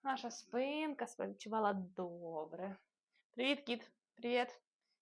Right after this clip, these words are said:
Привіт! Він мене ігнорує. М, бачите?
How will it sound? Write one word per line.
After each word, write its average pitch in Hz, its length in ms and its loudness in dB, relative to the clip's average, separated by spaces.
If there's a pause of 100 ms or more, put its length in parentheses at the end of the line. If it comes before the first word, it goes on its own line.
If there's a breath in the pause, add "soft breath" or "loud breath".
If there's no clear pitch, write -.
(120)
Привіт! 247 440 2 (1500)
Він 240 220 2
мене 233 220 4
ігнорує. 202 560 2 (260)
М, 262 540 0 (500)
бачите? 233 460 0